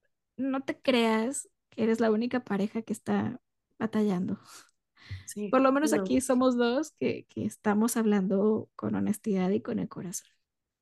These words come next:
Speaker 2: Ujú. Y creo que esto, como muchas veces lo decimos, creo que lo que nos las invitamos, y porque lo digo para mí también, es a ser compasivos.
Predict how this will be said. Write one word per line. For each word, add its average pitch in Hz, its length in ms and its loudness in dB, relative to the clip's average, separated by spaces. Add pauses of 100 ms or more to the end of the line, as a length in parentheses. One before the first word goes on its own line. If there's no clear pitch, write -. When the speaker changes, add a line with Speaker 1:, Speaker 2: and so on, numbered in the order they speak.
(120)
Speaker 2:
Ujú. 214 600 -4 (400)
Y 214 100 2
creo 214 240 4
que 208 320 4
esto, 196 640 -2 (480)
como 170 420 0
muchas 202 400 2
veces 185 160 0
lo 175 60 0
decimos, 196 840 0 (480)
creo 196 240 0
que 190 120 0
lo 180 180 4
que 170 420 2
nos 170 680 2 (800)
las 175 320 0
invitamos, 175 920 2 (160)
y 135 360 -8
porque 143 240 -4
lo 143 120 0
digo 156 220 2
para 151 180 0
mí 151 140 0
también, 180 500 -2
es 175 240 -4
a 170 60 0
ser 170 260 -2
compasivos. - 920 -6